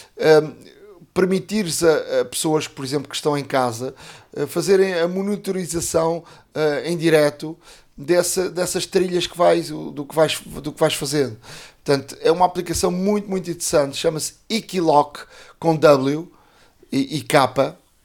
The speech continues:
eh, experimentem, que o pessoal aí que faz, faz caminhadas, há, há muitas e muitas aplicações, mas esta tinha o seu destaque na, na Apple, está muito bem referenciada, com boas, eh,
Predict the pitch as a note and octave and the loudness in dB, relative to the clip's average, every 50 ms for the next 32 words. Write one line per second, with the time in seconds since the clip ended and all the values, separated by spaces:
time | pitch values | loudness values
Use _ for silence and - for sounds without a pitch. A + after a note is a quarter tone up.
0 | _ _ _ _ _ _ - B2+ C3+ C3 C3 C3 B2+ B2 B2+ A#2+ A#2+ A#2 A#2+ A#2 | _ _ _ _ _ _ -4 0 2 2 4 4 2 2 0 -2 -4 -6 -8 -8
1 | A#2 - - E3 E3 D#3 D#3+ D#3+ D#3+ D#3+ D#3 D#3 D#3 D#3+ D#3 - - - - _ | -10 -8 -2 -2 0 2 4 2 2 2 0 -2 -2 -2 -6 -14 -20 -20 -20 _
2 | _ _ _ _ _ - - _ - D#3+ D#3 C#3 B2+ B2 - - - D#3+ D#3+ D#3+ | _ _ _ _ _ -20 -20 _ 2 2 2 2 0 -4 -8 -2 2 2 4 4
3 | D#3+ D#3+ D#3 D#3 C#3+ - - - D#3+ D3 C#3+ B2+ - - - - - D3 C#3 - | 2 0 -2 -4 -8 -12 -6 -2 0 0 0 -2 -4 -8 -8 -6 -6 -6 -6 -4
4 | - D3+ C#3 C#3 C3+ C3+ C3+ C3+ C3+ C3+ B2 A#2+ C#3 C3 B2+ B2+ A#2 - - - | -8 -8 -6 -4 -4 -4 -2 -2 -4 -6 -6 -4 -2 -2 -2 -4 -6 -10 -16 -18
5 | - - - _ - C#3 D3 D#3 E3 D#3+ D#3+ D3 B2 C#3 D3 D3+ D3 - C3 A#2+ | -20 -20 -12 _ 0 2 2 2 0 2 0 -4 -2 -2 -2 -2 -4 -4 -6 -8
6 | C3+ B2+ B2 C3 B2 C3 A#2+ - C#3+ C3 C3 C3+ D3+ C#3+ - - - - - - | -8 -8 -8 -8 -6 -6 -6 -4 -2 -2 -2 -4 -6 -8 -14 -16 -14 -14 -14 -14
7 | - - - C3 D#3 C3 D#3 F#3 F#3 - - F#3 F3 - F3+ E3 E3+ E3+ D#3 - | -16 -10 -2 0 0 4 6 6 4 6 0 -2 -4 -4 -6 -4 -4 -4 -4 -2
8 | - D#3+ D3+ - - - - E3 D3+ - - - - C#3 C#3 D3 - - - C#3 | -4 -4 -4 -6 -10 -4 -2 -2 -2 -2 -8 -16 -12 -6 -4 -4 -4 -4 -6 -6
9 | C3 C3+ C#3 C3+ C3+ C3+ - - D3+ D3+ D3+ - - D#3+ D3+ D#3+ E3+ F3 E3+ - | -4 -2 0 -2 -2 -2 0 -2 -2 -2 -2 -2 -2 -2 0 0 0 -2 -2 -4
10 | D3 C#3+ E3 D#3+ D#3+ D3+ B2+ - - D#3+ D3 C#3+ - - - C#3+ C3+ C#3 C3+ C3+ | 0 0 2 2 2 -2 -6 -10 -8 -6 -6 -6 -8 -6 -4 -2 0 0 0 -2
11 | C#3+ C#3+ - - - - - - _ _ - D3 D3 D3 D3 D3 E3 F3+ F3+ F3 | -4 -8 -10 -14 -18 -18 -18 -20 _ _ -10 -8 -8 -8 -2 2 4 4 6 6
12 | E3 E3 D#3 - - - D#3 D#3 D3+ D3 D3 C#3+ C#3 C#3 C3+ C3+ C3+ | 4 4 4 -2 -8 -8 -6 -4 -4 -4 -4 -4 -4 -6 -6 -8 -8